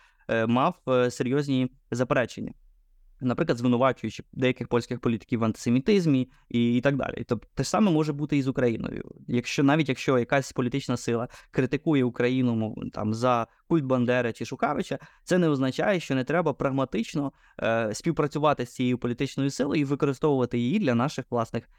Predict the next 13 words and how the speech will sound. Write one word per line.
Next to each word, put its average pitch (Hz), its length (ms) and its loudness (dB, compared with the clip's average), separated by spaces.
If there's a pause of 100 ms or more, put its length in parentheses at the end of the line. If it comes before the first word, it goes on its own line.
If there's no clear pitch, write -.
(140)
інтересів. 113 480 -2 (300)
І, 135 120 0
власне, 175 300 2
отакий, 151 440 0
е, 120 120 0
конгломерат 151 680 2
різноманітних 123 580 0
факторів, 143 500 -2
він 156 220 2
і 139 60 -2
спричинив, 135 600 0
і 127 200 -2
дозволив 123 540 -2